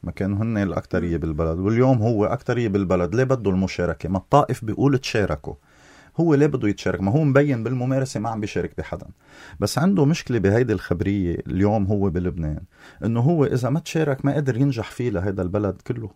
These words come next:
Speaker 1: ما رح تزبط. وهيدا الواقع اللي عم يكتشفه.
Speaker 2: مم.
Speaker 1: المشكلة هلأ عند التانيين.
Speaker 2: طب هلأ
Speaker 1: المشكلة عند التانيين.
Speaker 2: مم.
Speaker 1: يلي في البعض مفكر أنا بدي استرد، إذا ماني قادر استرد كل البلد خليني استرد ربعه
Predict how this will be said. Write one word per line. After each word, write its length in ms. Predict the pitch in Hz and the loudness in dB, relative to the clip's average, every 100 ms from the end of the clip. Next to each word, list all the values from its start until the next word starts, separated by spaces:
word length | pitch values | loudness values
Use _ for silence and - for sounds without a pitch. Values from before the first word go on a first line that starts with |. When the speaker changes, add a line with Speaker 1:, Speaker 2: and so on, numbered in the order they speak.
| _ _ - | _ _ 0
Speaker 1:
ما 100 | 123 | 0
رح 120 | 156 | 0
تزبط. 560 | - 147 131 104 _ - | -2 -4 -4 -10 _ -12
وهيدا 380 | 92 98 143 147 | -4 0 2 4
الواقع 340 | 120 127 131 | 4 2 0
اللي 100 | 95 | -2
عم 100 | 85 | -2
يكتشفه. 400 | 87 - - - | -4 -6 -10 -6
Speaker 2:
مم. 80 | 71 | -2
Speaker 1:
المشكلة 380 | 135 196 190 160 | 0 0 4 4
هلأ 200 | 151 127 | 4 2
عند 140 | 139 135 | 0 0
التانيين. 540 | 135 139 139 143 113 | 0 0 2 2 0
Speaker 2:
طب 160 | 220 196 | -4 -6
هلأ 220 | 247 240 - - - | -6 -8 -10 -16 -4
Speaker 1:
المشكلة 420 | 113 139 - 165 | 0 0 2 2
عند 180 | 135 151 | 4 4
التانيين. 500 | 135 - 120 113 92 247 | 2 0 -2 -2 -4 -4
Speaker 2:
مم. 340 | 233 208 196 110 | -8 -8 -10 -2
Speaker 1:
يلي 560 | 143 175 160 143 147 - _ _ _ - - | 0 2 2 2 2 -4 _ _ _ -20 -14
في 260 | - 180 175 | -2 2 2
البعض 460 | 143 143 160 151 | 2 4 4 4
مفكر 560 | 131 120 143 - 120 - | 0 0 -2 0 0 2
أنا 200 | 127 131 | 4 4
بدي 300 | 107 101 107 | 2 0 -2
استرد، 500 | - - 123 123 92 | -2 0 2 2 0
إذا 160 | 101 104 | 0 2
ماني 280 | 131 139 | 4 4
قادر 240 | 110 120 87 | 2 0 -2
استرد 320 | - - 117 - | -2 -2 -4 -4
كل 200 | 110 95 | -4 -2
البلد 360 | 95 104 95 | 0 0 -2
خليني 320 | - 101 104 | -2 -2 0
استرد 420 | 90 - 101 95 98 | -2 -4 -4 0 0
ربعه 420 | 90 - 78 | 0 -2 -6